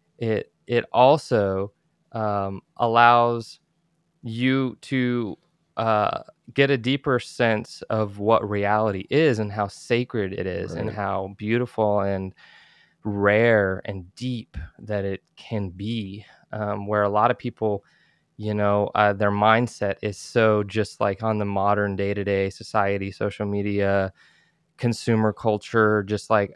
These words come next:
Speaker 1: nothing's good enough. The internet's not going fast enough. Like, um, m-, my food isn't, hasn't arrived yet and from the Uber Eats or, you know, all
Speaker 2: Right.
Speaker 1: this stuff. It's like people get wrapped up in that as the,
Speaker 2: Mm-hmm.
Speaker 1: the world. But the actual real world here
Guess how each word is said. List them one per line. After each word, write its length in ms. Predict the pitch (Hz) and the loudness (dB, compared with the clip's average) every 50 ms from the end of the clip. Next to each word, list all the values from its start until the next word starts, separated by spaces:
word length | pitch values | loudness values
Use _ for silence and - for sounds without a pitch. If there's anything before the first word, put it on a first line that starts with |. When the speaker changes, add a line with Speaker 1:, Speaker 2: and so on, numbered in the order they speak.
| - - | -8 -4
Speaker 1:
nothing's 520 | 117 110 110 113 120 - - 120 110 101 | -2 0 4 4 4 4 4 0 0 2
good 140 | 101 120 113 | 2 2 4
enough. 280 | 113 113 110 101 92 | 4 4 4 2 2
The 80 | - 110 | 0 0
internet's 300 | 110 113 113 110 107 - | 2 4 4 4 2 2
not 180 | - 117 110 104 | 2 0 2 2
going 220 | 110 107 107 98 | 2 0 0 0
fast 360 | - - 107 104 101 - - - | 0 0 0 0 0 -2 -4 -2
enough. 320 | 107 101 95 95 - - | -2 0 0 -2 -2 -2
Like, 240 | 101 98 95 - - | -4 -4 -4 0 2
um, 460 | 117 117 113 110 107 - 104 104 104 | 4 6 6 6 4 2 0 0 -2
m-, 160 | - - - 107 | -4 -4 -2 -2
my 120 | 104 104 | -2 -2
food 360 | - _ 117 113 113 110 101 | 0 _ 0 2 2 2 2
isn't, 320 | 110 107 104 107 101 95 - - - _ _ _ _ _ | 2 0 2 0 -2 -4 -8 -14 -20 _ _ _ _ _
hasn't 380 | - 113 107 107 107 101 - - | 2 2 2 4 2 0 0 0
arrived 500 | - 107 101 107 101 101 107 113 107 107 | 0 4 6 6 8 8 6 6 4 2
yet 260 | 107 104 101 98 78 | 2 2 4 4 2
and 160 | 104 101 98 - | 0 -2 -4 -4
from 280 | - 117 107 101 101 | -4 -2 -2 -2 0
the 140 | 98 101 - | -2 -2 0
Uber 260 | 107 107 98 104 104 | 0 0 0 0 0
Eats 360 | - 110 104 104 - - - 107 | 0 0 -4 -4 -4 -6 -2 -2
or, 100 | 101 - | 0 2
you 120 | 127 156 | 2 6
know, 140 | 156 156 156 | 8 8 10
all 160 | 147 151 151 156 | 10 10 8 8
Speaker 2:
Right. 60 | 160 | 6
Speaker 1:
this 100 | 151 - - | 2 2 -2
stuff. 340 | - - 147 139 127 - 120 | 2 6 6 6 6 6 0
It's 180 | 113 - - | -4 -2 0
like 260 | 127 117 110 - - _ _ _ _ _ _ _ _ - | 0 0 0 0 -6 _ _ _ _ _ _ _ _ 0
people 180 | 139 135 151 | 2 2 4
get 140 | 147 147 - | 2 2 0
wrapped 460 | 117 107 110 107 113 123 127 - - 120 | 0 0 2 4 4 4 4 2 0 0
up 160 | 117 - - | 0 0 0
in 160 | 104 95 92 95 98 | -4 -6 -6 0 4
that 480 | 110 123 135 135 - - - _ - _ - | 6 6 6 6 2 -2 -10 _ -20 _ 0
as 280 | 120 107 104 101 95 | 0 0 0 -2 -4
the, 120 | 101 107 104 | -4 -4 -4
Speaker 2:
Mm-hmm. 160 | 98 98 98 | -4 -4 -6
Speaker 1:
the 80 | 104 101 | -6 -4
world. 460 | 98 101 98 95 95 98 101 107 - - _ | -2 0 0 0 -2 -4 -6 -10 -14 -20 _
But 140 | - 120 - | -14 -14 -12
the 140 | - 117 - - | -12 -14 0 4
actual 580 | 139 131 131 135 - - - 135 120 110 107 104 | 4 6 6 4 0 -2 -2 0 0 2 0 0
real 380 | 107 113 117 120 113 107 98 | 2 2 2 4 2 0 0
world 400 | 95 101 104 113 117 110 107 101 - | -2 -2 0 0 2 0 0 -4 -6
here 340 | 104 101 98 101 104 113 | -10 -12 -10 -10 -12 -14